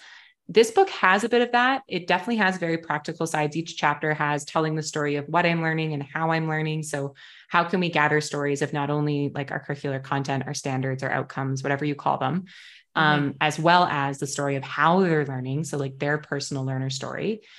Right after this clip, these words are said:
Speaker 1: So there is the practical, but it's got some big, like,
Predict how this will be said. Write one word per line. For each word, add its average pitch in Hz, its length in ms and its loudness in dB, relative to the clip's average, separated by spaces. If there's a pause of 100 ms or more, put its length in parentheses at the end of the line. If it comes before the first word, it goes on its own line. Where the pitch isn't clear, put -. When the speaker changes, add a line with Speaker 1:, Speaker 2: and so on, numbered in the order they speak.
(100)
Speaker 1:
So - 160 4
there 214 140 8
is 294 120 4
the 339 100 -2
practical, 202 640 0
but 170 120 0
it's 196 140 0
got 381 200 2
some 440 400 -2
big, 190 320 -2
like, 202 420 -2